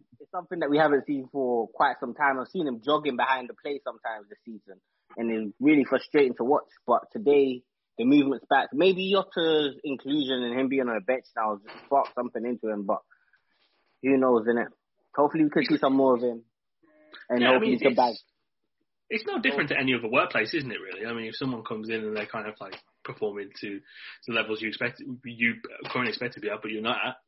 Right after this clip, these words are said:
Speaker 2: you're gonna light a bit of a fire under your arse, and you're gonna be performing a bit, bit more better, and you're gonna put a little bit more effort in. Not to say that he's not putting the effort in at all. You know, that's, that's not what we're saying here, but it's gonna spur you on just to kind of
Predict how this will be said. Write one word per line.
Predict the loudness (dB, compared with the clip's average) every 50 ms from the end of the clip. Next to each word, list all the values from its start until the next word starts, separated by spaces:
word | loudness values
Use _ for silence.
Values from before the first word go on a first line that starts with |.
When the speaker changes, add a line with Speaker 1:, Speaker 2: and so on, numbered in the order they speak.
| _ -12
Speaker 2:
you're | -8 -4
gonna | -2 -2 -2 0 0
light | 0 -2 -2
a | -4
bit | -6 -8
of | -8
a | -6 -4
fire | 0 0 2 2 0
under | -2 -4 -6 -8
your | -6 -6 -4
arse, | -2 -4 -4 -4 -8
and | -14 -12 -10
you're | -8 -6
gonna | -8 -8 _ -12
be | -12 -12 -14 -14 _ -18
performing | -14 -12 -10 -10 -8 -8 -8
a |
bit, | -6 -6 -8 -8 -10 _ _ -16 -10
bit | -8 -8 -6
more | -6 -2
better, | 0 0 2 0 0
and | -2
you're | -4 -8
gonna | -8 -8 -8
put | -8 -8
a |
little | -6 -6 -8
bit | -8 -8 -10
more | -8 -6 -4
effort | -4 -4 -4 -4 -6
in. | -6 -6 -8 -12 _ _ _ _ _ -20 -18 -18 -18 -16 -8 -4
Not | -4 -4 -2
to | 2
say | 2 2 4
that | 4
he's | 2 2
not | 2 -2 -4
putting | -6 -8 -6 -2
the | 0 0
effort | 0 -2 -4 -6
in | -6 -8
at | -8 -6
all. | -2 -2 -2 -2 -6 _ _ _ _ _ -14
You | -14 -12
know, | -10
that's, | -10 -12 -12 -12
that's | -14 -14 -14 -14
not | -18 -20 -16 -12
what | -12 -12 -12 -14
we're | -16 -8
saying | -4 -4 -4 -4 -4
here, | -8 -10 -12 -10 -10
but | -10 -10 -10 -12 -16 -16 -10 -6
it's | -4 -2 0 2
gonna | 2 2 2 2
spur | -2 -2 0 2 2
you | 4 2 2 0
on | 0 -2 -4
just | -6 -8 -8
to | -8 -8 -8 -8 -10
kind | -8 -8
of | -8